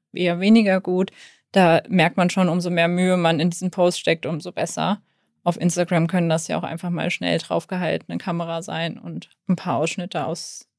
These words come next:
dem Berufsalltag. Und da merkt man schon, umso mehr Mühe man sich für die Zielgruppe oder für den Kanal gibt, umso besser kommen die Posts auch an.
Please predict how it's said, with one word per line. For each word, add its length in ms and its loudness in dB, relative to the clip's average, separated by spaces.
dem 360 -6
Berufsalltag. 920 -4
Und 480 2
da 100 4
merkt 240 4
man 140 4
schon, 400 0
umso 260 2
mehr 300 4
Mühe 340 6
man 300 0
sich 220 -6
für 120 -6
die 160 -12
Zielgruppe 800 4
oder 220 2
für 120 -8
den 140 -2
Kanal 480 0
gibt, 320 -2
umso 360 0
besser 360 2
kommen 340 -8
die 120 -8
Posts 400 -14
auch 180 -16
an. 260 -16